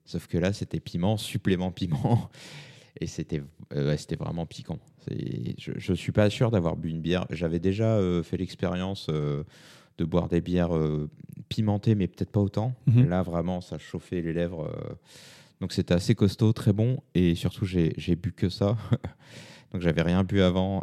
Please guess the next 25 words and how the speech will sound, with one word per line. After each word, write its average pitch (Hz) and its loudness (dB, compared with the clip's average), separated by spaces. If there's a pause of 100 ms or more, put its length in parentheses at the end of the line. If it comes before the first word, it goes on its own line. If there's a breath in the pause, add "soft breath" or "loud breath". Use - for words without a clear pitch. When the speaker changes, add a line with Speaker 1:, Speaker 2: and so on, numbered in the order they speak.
Speaker 1:
et 78 -2
j'ai 80 -4
rien 82 -2
bu 82 2
après. 92 2 (1200)
C'était - -2
peut-être - -4
pas - 2
le 98 2
meilleur 82 0
pari 82 -2
que 87 -10
j'ai 80 -2
fait. 80 -6 (760 loud breath)
Euh, 78 2
mais 78 2
ouais, 80 4
c'était, - -10 (160)
en - -14
tout - -20
cas, 85 -4
ça, 76 -2
c'était 80 -2
notable, 87 0
quoi. 71 -8